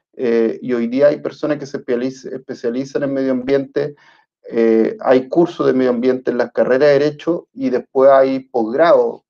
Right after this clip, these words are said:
eh, para abogado, abogado o in-, o, o posgrado interdisciplinario en materia de medio ambiente. Y eso es muy relevante porque hoy día se entiende que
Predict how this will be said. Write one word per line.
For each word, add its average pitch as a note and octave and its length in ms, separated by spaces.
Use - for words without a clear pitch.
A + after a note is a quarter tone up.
eh, - 320
para - 140
abogado, C#3 460
abogado C#3 480
o B2+ 120
in-, B2+ 220
o, B2 440
o B2+ 140
posgrado B2+ 680
interdisciplinario B2+ 1040
en B2+ 80
materia B2 280
de B2+ 60
medio B2 160
ambiente. A2+ 560
Y A#2 120
eso B2+ 160
es C3 80
muy C#3 120
relevante D#3+ 640
porque B2 520
hoy B2 200
día B2 200
se B2 120
entiende A#2+ 480
que A2+ 500